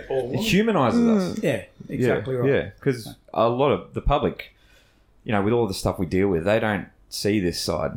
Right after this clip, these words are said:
Speaker 2: They just expect, a lot of
Speaker 3: They
Speaker 2: people
Speaker 3: see the
Speaker 2: expect
Speaker 3: uniform. They
Speaker 2: they
Speaker 3: don't see the
Speaker 2: uniform, they are,
Speaker 3: human.
Speaker 2: you
Speaker 3: Yeah.
Speaker 2: know, and when we're dealing with their job, you know, they want all of our, our attention, and rightfully so.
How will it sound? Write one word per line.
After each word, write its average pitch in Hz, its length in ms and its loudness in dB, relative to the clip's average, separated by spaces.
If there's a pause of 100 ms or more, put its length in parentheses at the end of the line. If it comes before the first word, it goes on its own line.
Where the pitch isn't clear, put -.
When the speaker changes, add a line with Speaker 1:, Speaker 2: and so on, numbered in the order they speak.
(340)
Speaker 2:
They 107 100 0
just 107 200 -6
expect, 95 480 -4
a 98 40 0
lot 107 100 2
of 117 60 2
Speaker 3:
They 247 40 4
Speaker 2:
people 214 120 2
Speaker 3:
see 381 120 6
the 330 60 6
Speaker 2:
expect 240 120 6
Speaker 3:
uniform. 220 440 4
They 190 100 6
Speaker 2:
they 226 100 4
Speaker 3:
don't 156 120 4
see 240 160 4
the 208 100 4
Speaker 2:
uniform, 226 160 0
they 220 60 6
are, - 180 4
Speaker 3:
human. 160 220 -2
Speaker 2:
you - 80 0
Speaker 3:
Yeah. 175 220 2
Speaker 2:
know, - 80 -6
and 117 140 0
when 123 140 0
we're 127 180 4
dealing 113 240 0
with 92 140 0
their 101 180 2
job, 87 380 -4 (500)
you 95 100 -4
know, 85 140 0
they 101 120 0
want 98 180 -2
all 110 160 2
of 92 60 2
our, 85 160 0 (160)
our 90 120 2
attention, 85 380 -4
and 85 100 -4
rightfully 101 320 -2
so. 85 300 0